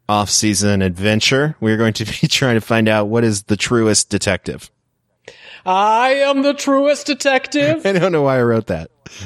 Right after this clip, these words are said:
Speaker 1: Uh, but we're talking True Detective, uh, season three. We're gonna go through everything, uh, of season three that has been aired up to next week, which will be this weekend's episode, I guess. And, uh, we'll do some theories and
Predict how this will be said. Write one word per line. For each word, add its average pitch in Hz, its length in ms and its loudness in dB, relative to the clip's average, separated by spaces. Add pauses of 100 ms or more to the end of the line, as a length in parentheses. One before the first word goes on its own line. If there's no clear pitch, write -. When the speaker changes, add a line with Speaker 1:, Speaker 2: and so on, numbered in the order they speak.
(120)
Speaker 1:
Uh, 113 160 2
but 117 40 4
we're 127 120 2
talking 160 280 0
True 175 160 2
Detective, 139 600 0
uh, 104 440 2
season 110 300 -2
three. 127 240 2
We're 117 100 2
gonna 104 160 2
go 104 160 2
through 98 540 2 (500)
everything, 104 920 0 (320)
uh, 92 600 2 (120)
of 95 120 0
season 92 280 0
three 98 160 2
that 90 140 0
has 90 220 -2
been 95 220 0
aired 110 540 0
up 98 200 -2
to 92 220 0
next 85 300 -4
week, 127 240 0
which 82 160 -4
will 69 60 -6
be 82 300 -6 (220)
this - 300 -4 (160)
weekend's 104 480 -2
episode, 110 340 0
I 110 80 4
guess. 135 200 2 (720)
And, 92 480 2
uh, 90 220 4
we'll 92 100 2
do 90 120 0
some - 160 -2
theories 90 680 0
and 90 300 -4